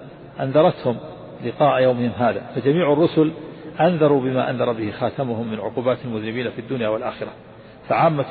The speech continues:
سور القرآن التي فيها ذكر الوعد والوعيد يذكر ذلك فيها في الدنيا وفي الآخرة. ومن شبه المنكرين للمعاد،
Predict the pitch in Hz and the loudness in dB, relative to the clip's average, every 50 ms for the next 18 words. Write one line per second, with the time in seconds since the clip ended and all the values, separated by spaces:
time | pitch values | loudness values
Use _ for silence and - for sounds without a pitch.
0 | 131 - - 156 135 123 117 110 - 120 120 120 123 139 151 151 131 120 117 - | -6 -2 2 2 4 4 2 0 -2 -4 -2 2 2 2 2 0 -2 -6 -6 -6
1 | 127 110 113 127 117 113 113 151 143 - - 120 117 123 131 117 110 117 117 113 | -6 -4 -2 0 0 2 0 0 -4 -2 -4 -2 0 0 0 0 0 -2 -2 -2
2 | 113 113 110 131 160 170 - - - - - - - - - - - - - - | -2 -2 0 0 0 0 -2 -8 -16 -18 -16 -18 -18 -18 -20 -20 -20 -20 -20 -20
3 | - - - 180 196 156 - 147 135 123 120 123 117 - - 123 104 - 113 90 | -18 0 2 2 2 4 4 4 4 4 4 2 0 0 -4 -4 -4 -2 -4 -4
4 | 92 95 92 - - - - - - - - - - - - - - - - - | -4 -6 -10 -10 -16 -18 -18 -18 -20 -20 -20 -20 -20 -20 -20 -20 -20 -20 -4 -4
5 | 139 123 113 160 165 156 151 143 127 117 - 131 - 131 120 104 - - 104 98 | -4 -2 0 -2 2 4 4 4 4 2 0 -2 -2 -2 -2 -2 -2 -6 -8 -8
6 | - - - - - - - - - - - - - - - - - - - - | -10 -12 -18 -20 -18 -18 -18 -18 -18 -20 -20 -20 -20 -20 -20 -20 -20 -20 -20 -20
7 | - - - - - - - - - - - - _ _ _ _ _ _ _ _ | -20 -20 -20 -20 -20 -20 -20 -20 -20 -20 -20 -20 _ _ _ _ _ _ _ _
8 | _ _ - - - - 143 127 131 139 127 - 214 190 180 170 127 - - - | _ _ -20 -20 -6 2 2 4 6 6 6 6 6 8 8 8 6 4 -2 -6
9 | - - - - - - 120 120 123 117 - - 135 131 139 151 139 127 123 - | -8 -8 -8 -6 -2 0 4 6 6 4 6 6 6 6 8 6 6 4 2 -2
10 | - - - - - - - 127 - - - - - - - - - - - - | -8 -10 -10 -12 -12 -12 -12 -12 -12 -12 -14 -14 -14 -16 -16 -18 -18 -18 -18 -18
11 | - - - - - - - - - - - - - - - 117 - - - - | -18 -18 -20 -20 -20 -20 -20 -20 -20 -20 -20 -20 -20 -20 -20 -20 -20 -20 -20 -20
12 | - - - - - - - - - - - - - - - - - - - - | -20 -20 -20 -20 -20 -20 -20 -20 -20 -20 -20 -20 -20 -20 -20 -20 -20 -20 -20 -20
13 | - - - - - - _ - - 123 127 123 117 92 110 127 131 143 | -20 -20 -20 -20 -20 -20 _ -2 2 4 6 6 6 6 6 8 6 6